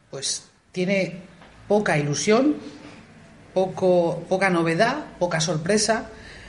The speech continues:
Es, por lo tanto, un presupuesto continuista, más de lo mismo del año pasado, y, por lo tanto, con poca, eh, posibilidad de mejorar la calidad de vida de los ciudadanos del municipio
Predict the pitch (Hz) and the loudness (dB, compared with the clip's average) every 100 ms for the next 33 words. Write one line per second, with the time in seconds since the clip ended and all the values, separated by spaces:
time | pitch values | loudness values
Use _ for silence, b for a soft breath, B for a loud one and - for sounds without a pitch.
0 | - 160 160 175 170 180 175 196 190 - | -6 -4 0 0 2 0 2 2 0 -2
1 | 170 160 160 165 175 - - 143 131 131 | -4 -4 -2 -2 -4 -6 -6 -6 -4 -6
2 | 135 165 226 214 - 196 247 - - 160 | -4 0 2 0 -2 -6 -6 -10 -10 -4
3 | 165 160 156 151 180 180 160 156 - 131 | 0 2 2 2 0 0 0 -2 -6 -10
4 | 135 147 160 180 208 202 - B B B | -6 -2 -2 2 2 2 -2 B B B
5 | B B B B - 160 170 185 185 185 | B B B B -8 -2 2 2 2 2
6 | 180 185 185 165 151 156 170 165 185 180 | 2 2 0 0 -2 0 -2 2 2 2
7 | - - 151 143 - 156 - 156 143 151 | 0 -6 -6 -6 -4 -4 -2 -2 -2 0
8 | 165 175 - - 151 143 139 151 151 160 | 0 0 -4 -10 -8 -6 -6 -4 0 2
9 | 160 156 - - - - - - 151 147 | 0 -2 -10 -20 -20 -20 -20 -18 -8 -6
10 | 147 135 147 165 139 147 147 147 - - | -4 -4 -2 -2 0 -2 -2 -4 -6 -12
11 | 143 127 - 131 131 143 139 127 120 120 | -12 -12 -10 -8 -6 -6 -6 -8 -10 -12
12 | - 127 143 | -14 -10 -8